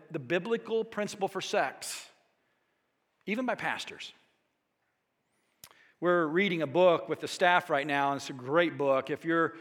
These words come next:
interested in understanding the world we live in and trying to stay faithful, uh, I highly recommend this book. It's called Faithfully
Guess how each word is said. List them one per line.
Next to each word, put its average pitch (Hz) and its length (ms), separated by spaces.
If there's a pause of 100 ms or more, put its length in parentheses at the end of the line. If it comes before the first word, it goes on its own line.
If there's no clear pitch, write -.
(200)
interested 175 680
in 151 400 (180)
understanding 180 560
the 156 80
world 170 180
we 160 100
live 165 240
in 175 80
and 156 100
trying 170 180
to 143 40
stay 147 200
faithful, 175 680 (200)
uh, 147 100
I 147 220
highly 196 400
recommend 175 380
this 165 100
book. 175 220
It's 185 100
called 151 320
Faithfully 190 760